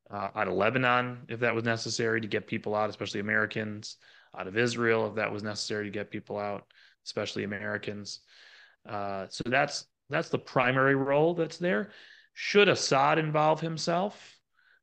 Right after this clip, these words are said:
Uh, should the I R G C get involved? Should there be something that rises to a strategic threat to Israel,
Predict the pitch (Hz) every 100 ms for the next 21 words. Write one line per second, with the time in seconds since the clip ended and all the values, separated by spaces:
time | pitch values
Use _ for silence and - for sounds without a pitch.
0 | - 117 - 139 123 120 117 117 113 110
1 | - - 139 143 156 151 151 147 143 147
2 | 147 151 147 - _ _ - - 147 127
3 | 110 127 147 - 139 135 - 143 131 104
4 | 107 110 117 123 127 123 120 107 - 104
5 | - 123 123 127 127 - 110 110 - -
6 | - 107 110 127 156 190 190